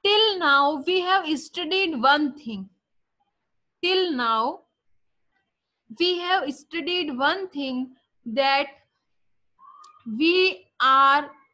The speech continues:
using electricity to produce magnet.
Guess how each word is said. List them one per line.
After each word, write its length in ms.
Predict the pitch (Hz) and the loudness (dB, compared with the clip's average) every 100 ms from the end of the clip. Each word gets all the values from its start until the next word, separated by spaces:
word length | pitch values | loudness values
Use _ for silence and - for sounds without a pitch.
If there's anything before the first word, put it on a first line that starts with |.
| _ _ _ | _ _ _
using 640 | 226 277 320 339 359 403 | -2 2 4 4 0 -2
electricity 1200 | 330 277 285 294 370 403 - 381 339 311 311 403 _ _ _ _ _ _ _ _ _ _ _ _ _ _ _ _ _ _ _ _ _ _ _ _ _ _ _ _ _ _ _ _ _ _ _ _ 370 | -2 0 -2 -2 -4 -2 -4 -4 -2 0 -2 -4 _ _ _ _ _ _ _ _ _ _ _ _ _ _ _ _ _ _ _ _ _ _ _ _ _ _ _ _ _ _ _ _ _ _ _ _ 0
to 220 | 392 415 | 2 2
produce 680 | 330 302 285 320 359 392 330 | 0 -2 0 2 2 0 0
magnet. 580 | 285 262 262 254 220 | 2 2 0 -4 -6